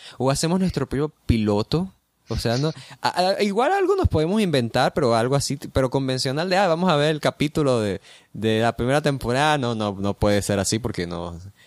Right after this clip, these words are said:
No, no estaríamos abusando de nuestra suerte. Igual, muchas gracias a Ana María Orozco y a Beatriz Pinzón Solano, que nos envía esas preguntas. Continuando, y tenemos a un mensaje del hombre de las tres G desde las oficinas de W W E.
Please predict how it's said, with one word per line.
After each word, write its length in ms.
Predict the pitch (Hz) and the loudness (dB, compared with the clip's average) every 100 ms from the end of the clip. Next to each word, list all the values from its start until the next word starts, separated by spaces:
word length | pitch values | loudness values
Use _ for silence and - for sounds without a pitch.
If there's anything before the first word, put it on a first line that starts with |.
| _ | _
No, 220 | 127 156 175 | 0 0 2
no 380 | 180 202 202 | 0 0 2
estaríamos 440 | 185 - 190 269 208 | 0 2 0 2 2
abusando 520 | 123 110 - 113 92 | 4 2 2 2 0
de 60 | 90 | -2
nuestra 280 | 87 - | -4 -6
suerte. 300 | 87 98 92 | -4 -4 -2
Igual, 320 | 98 123 147 - - _ | 0 2 2 -2 -12 _
muchas 320 | 113 127 127 | -4 -2 0
gracias 320 | 117 117 135 | 0 0 0
a 40 | 131 | 0
Ana 140 | 98 | 0
María 280 | 92 92 107 | -2 -2 0
Orozco 320 | 107 104 - | 0 0 0
y 80 | 117 | 0
a 140 | 92 - - _ | -2 -4 -14 _
Beatriz 400 | 98 95 - 107 | -2 -2 0 -2
Pinzón 340 | - 107 - 101 | 0 0 0 -2
Solano, 520 | 110 98 92 113 127 _ - | 0 0 0 0 -6 _ -10
que 120 | - | -6
nos 160 | 90 87 | -4 -4
envía 460 | 87 90 92 85 - - - _ | -2 -2 -2 -4 -8 -20 -20 _
esas 260 | 95 98 80 | 0 0 0
preguntas. 600 | - 87 101 107 117 - - - 127 - | 2 2 2 2 -4 -4 -14 -20 -20 -4
Continuando, 540 | 185 202 220 208 165 | -2 0 0 2 0
y 240 | 165 185 170 | 2 2 0
tenemos 400 | 147 151 156 143 - | 0 -2 -2 -2 -2
a 280 | 123 139 143 | 2 2 2
un 160 | 156 156 | 0 0
mensaje 440 | 156 170 170 110 | 0 2 2 2
del 180 | 113 113 | 2 2
hombre 300 | - 190 170 | 0 0 0
de 80 | 147 | 2
las 160 | 123 | 0
tres 260 | - 165 - | 2 0 -2
G 360 | - 202 131 104 _ _ _ | -2 0 0 -2 _ _ _
desde 220 | 120 123 | 0 2
las 80 | 120 | 2
oficinas 560 | 104 107 98 160 127 95 | 0 -2 -2 0 0 -2
de 80 | 95 | -2
W 400 | 92 87 90 110 | -2 -2 0 0
W 420 | 98 87 104 | 0 0 0
E. 80 | 147 | 0